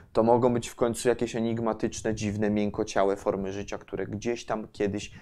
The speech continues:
miliony lat temu toń wodną sobie penetrowały. E, one również mają swój języczek uwagi, mówię wam. Więc paleozoologia dzieli się na paleozoologię bezkręgowców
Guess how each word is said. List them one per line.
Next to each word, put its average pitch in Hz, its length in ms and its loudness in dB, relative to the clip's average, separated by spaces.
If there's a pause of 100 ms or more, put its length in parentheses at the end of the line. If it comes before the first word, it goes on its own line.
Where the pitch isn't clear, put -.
(160)
miliony 123 520 2
lat 110 260 0
temu 110 320 2 (260)
toń 139 400 6
wodną 117 540 8
sobie 104 480 2 (340)
penetrowały. 123 1200 8 (320)
E, 107 80 -2 (1120)
one 120 340 6
również 117 440 0
mają 104 360 6
swój 98 440 -2
języczek 95 680 -2
uwagi, 101 540 0 (540)
mówię 98 460 6
wam. 82 200 -6 (260)
Więc 117 140 -2
paleozoologia 147 760 10
dzieli 135 240 2
się 139 120 -6
na 120 100 0
paleozoologię 120 760 6
bezkręgowców 196 880 2